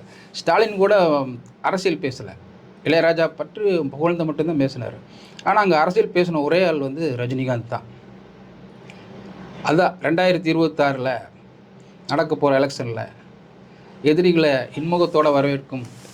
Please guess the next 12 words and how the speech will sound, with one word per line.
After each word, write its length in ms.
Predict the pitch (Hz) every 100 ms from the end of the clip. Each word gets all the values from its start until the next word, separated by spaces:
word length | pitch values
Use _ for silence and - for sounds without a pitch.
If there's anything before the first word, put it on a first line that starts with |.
| - - - - - - - -
அப்படி 260 | 135 139 123
தான் 180 | 175 143
ஆரம்பிக்கிறார் 440 | 143 139 123 113 - - - - - -
தலைவர் 340 | 139 147 143
மு 200 | 131 147
க 140 | 156 147
ஸ்டாலின் 340 | - 139 135
அவர்களே, 300 | 127 117 113
முதல்வரே 680 | 131 120 131 127 110 120 131 -
அப்படின்னு 220 | 120 123
தான் 140 | 127 156
ஆரம்பிக்கிறார். 420 | 131 117 110